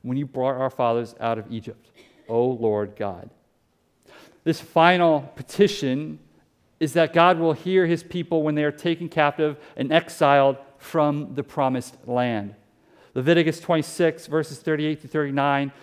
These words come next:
is one of several verses mentioning the exile. It reads, "You shall perish among the nations,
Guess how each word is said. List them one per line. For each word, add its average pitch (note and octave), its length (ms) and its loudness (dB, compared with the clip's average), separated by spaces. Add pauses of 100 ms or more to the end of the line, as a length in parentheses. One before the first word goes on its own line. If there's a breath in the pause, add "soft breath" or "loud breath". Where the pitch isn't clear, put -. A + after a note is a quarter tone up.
is B2+ 140 -10
one D#3+ 260 6
of D#3 120 -2
several F#3 400 2
verses B2 500 -6
mentioning C3 800 -2 (240 loud breath)
the C3+ 220 2
exile. A2+ 520 -2 (280 soft breath)
It F#3 160 8
reads, F3 340 2
"You E3+ 120 -4
shall E3 260 2
perish F3 440 2
among D3 360 0
the C#3 80 -2
nations, B2+ 580 -6